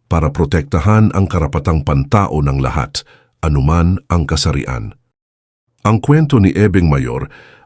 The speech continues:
ay hindi lang kwento ng isang biktima. Ito ay kwento ng isang buong komunidad na humihingi ng hustisya. Isang paalala na hindi pa tapos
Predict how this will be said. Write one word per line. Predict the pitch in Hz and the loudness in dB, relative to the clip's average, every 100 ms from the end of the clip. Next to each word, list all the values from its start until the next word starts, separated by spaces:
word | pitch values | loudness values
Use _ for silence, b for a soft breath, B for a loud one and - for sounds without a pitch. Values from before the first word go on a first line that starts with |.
| - | 0
ay | 107 | 4
hindi | 113 120 135 | 4 6 4
lang | 123 | 2
kwento | - 117 110 101 | 2 2 2 2
ng | 82 78 | 0 0
isang | 73 90 | 2 2
biktima. | 73 92 - 65 55 - _ _ _ _ _ - | 2 -2 -2 -6 -6 -14 _ _ _ _ _ -6
Ito | 78 90 | -2 0
ay | 76 - | 0 0
kwento | 101 101 95 82 | 2 2 2 2
ng | |
isang | 73 - 82 76 | 0 0 2 2
buong | 90 101 | 2 2
komunidad | 95 80 73 65 60 60 B B B 95 | 2 2 2 0 -4 -10 B B B 2
na | |
humihingi | 85 98 113 104 92 92 | 4 6 4 4 4 4
ng | 82 76 | 2 0
hustisya. | 82 - 78 - - - - _ _ _ - | -2 0 -2 -2 -4 -6 -12 _ _ _ -2
Isang | - 147 143 | 2 4 2
paalala | 123 82 80 69 67 71 | 2 0 0 0 -2 0
na | 76 | 0
hindi | 73 92 82 110 | 2 2 2 2
pa | 123 85 | 0 -2
tapos | 80 - 101 78 - | -2 0 2 2 -2